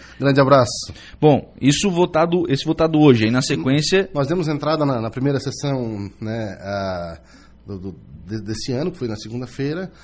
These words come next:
Speaker 1: já passou nas comissões, votaremos hoje, né? Acho que conto com o apoio dos colegas pra que seja
Speaker 2: <laughs>
Speaker 1: aprovado, né? E nos meses subsequentes, em março, abril, nós temos as outras duas campanhas que tu já,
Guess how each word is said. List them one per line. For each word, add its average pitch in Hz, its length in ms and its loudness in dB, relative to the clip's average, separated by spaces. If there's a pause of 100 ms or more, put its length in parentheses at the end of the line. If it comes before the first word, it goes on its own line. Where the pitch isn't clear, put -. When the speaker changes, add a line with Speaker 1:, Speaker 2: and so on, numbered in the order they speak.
(180)
Speaker 1:
já 113 100 -10
passou 123 240 -8
nas 120 120 -8
comissões, 127 640 -6
votaremos 113 580 -6
hoje, 147 340 -4
né? 135 180 -6 (300)
Acho 110 200 -10
que 120 160 -8
conto 139 340 -4
com 139 120 -2
o 135 40 2
apoio 139 260 0
dos 123 120 -8
colegas 160 500 4
pra - 160 6
que - 80 6
seja 165 240 8
Speaker 2:
<laughs> 165 80 6
Speaker 1:
aprovado, 151 560 6
né? 170 220 6 (440)
E 151 680 4
nos 156 180 2
meses 165 320 4
subsequentes, 160 680 -2
em 151 100 0
março, 139 480 2
abril, 135 440 0 (280)
nós 127 120 -8
temos 147 160 0
as 139 60 2
outras 147 280 0
duas 151 220 0
campanhas 156 380 -2
que - 80 -14
tu 135 100 -8
já, 135 380 -2